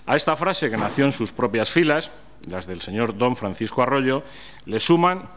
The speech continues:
que desde la responsabilidad del gobierno del Partido Popular en Leganés ni se ha tenido, ni se tiene, ni se va a tener la más mínima condescendencia o tolerancia con actitudes que se acerquen, rocen o tengan que ver con el mal uso de los recursos económicos públicos.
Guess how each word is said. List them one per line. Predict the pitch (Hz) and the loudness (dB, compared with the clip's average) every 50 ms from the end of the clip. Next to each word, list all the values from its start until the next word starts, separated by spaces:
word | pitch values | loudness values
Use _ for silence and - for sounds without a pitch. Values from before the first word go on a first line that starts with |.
| - - - - | -18 -18 -12 -6
que | 107 104 | -4 -2
desde | 107 107 98 107 | -2 -2 -2 -2
la | 104 107 101 | -2 -2 -2
responsabilidad | 101 104 - - 107 104 - 104 104 104 110 123 131 143 | -4 -4 -4 -4 -4 -4 -4 -4 -4 -2 0 2 2 4
del | 147 147 | 4 4
gobierno | 139 127 127 143 147 135 127 120 | 4 4 6 6 4 4 2 -2
del | 110 101 | -4 -4
Partido | - 104 104 101 165 143 123 | -2 -4 -2 0 2 2 2
Popular | 123 110 101 110 117 117 110 | 2 2 2 2 2 2 2
en | 113 | 2
Leganés | 127 131 120 117 123 123 123 - - - - - - - - - - - - | 2 2 2 2 2 -2 -2 -4 -6 -12 -18 -18 -18 -18 -18 -18 -18 -16 -8
ni | - 107 117 | -2 0 0
se | - - | 2 2
ha | 160 156 | 2 2
tenido, | 165 160 160 165 160 170 175 180 - - - - | 2 0 2 4 4 4 4 2 0 -6 -14 -8
ni | - 120 120 | -2 -2 -2
se | - - 107 | 0 0 -2
tiene, | 95 131 143 147 151 151 147 - - - | 0 2 2 4 4 2 0 -2 -6 -8
ni | - 110 110 | -8 -6 -4
se | - - | -2 0
va | 113 123 139 | 2 2 2
a | 143 | 2
tener | 120 120 123 135 135 135 - - - - - - - - - | 0 0 0 0 0 -2 -4 -14 -18 -18 -20 -20 -20 -18 -12
la | - 104 113 113 | -6 -2 0 2
más | 123 135 143 | 2 2 2
mínima | 147 151 156 156 156 147 131 | 2 2 2 4 2 2 2
condescendencia | 135 127 127 123 123 - - 113 110 120 135 139 131 - 123 | 2 2 2 2 0 -2 -2 -4 -2 0 0 -2 0 -2 -2
o | 113 | 0
tolerancia | 104 135 127 120 127 127 117 - - 135 131 113 | 0 2 2 2 2 2 0 0 -2 -2 -2 -2
con | - - 110 107 | -2 -4 -4 -4
actitudes | 107 - - 101 95 107 127 135 131 - | -4 -4 -6 -8 -4 -2 0 -2 0 -2
que | - 117 | -2 -2
se | - 113 | -2 -2
acerquen, | 104 - - 139 127 117 - - 92 82 76 - - | -2 2 2 0 0 0 -4 -8 -8 -8 -8 -10 -8
rocen | 107 104 123 135 147 147 - - 151 147 156 151 - - - - - - - - | -4 0 2 2 2 2 2 -2 -2 -2 -2 -6 -10 -18 -20 -20 -20 -18 -12 -8
o | 107 101 | -6 -2
tengan | 95 127 139 143 143 135 | 2 4 4 4 4 2
que | - 123 | 2 2
ver | 131 139 123 | 2 2 2
con | - 123 117 | 0 0 0
el | 113 117 | 2 2
mal | 127 127 131 | 2 4 4
uso | 135 131 - 131 | 2 2 0 0
de | 120 | 0
los | 113 113 | 2 0
recursos | 110 107 107 127 - - 127 123 | 0 0 -2 -4 -4 -4 -4 -4
económicos | 113 107 113 117 127 127 113 131 127 - | -4 -2 -2 0 -2 -2 -2 -4 -6 -6
públicos. | - - - - 120 101 87 85 78 - - - - - - | -8 -12 -4 -2 -2 -2 -2 -4 -10 -12 -14 -16 -16 -18 -18